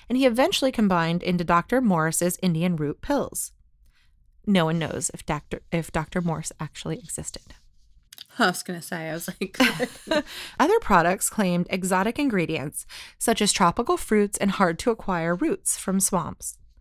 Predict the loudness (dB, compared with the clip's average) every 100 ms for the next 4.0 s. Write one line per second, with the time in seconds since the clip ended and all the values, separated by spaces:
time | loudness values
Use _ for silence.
0 | _ _ _ -6 -4 0 0 0 -2 -4
1 | _ _ _ _ _ -2 -2 -2 -8 -10
2 | -16 _ _ _ _ -20 _ _ _ _
3 | 6 6 6 6 4 6 4 4 4 2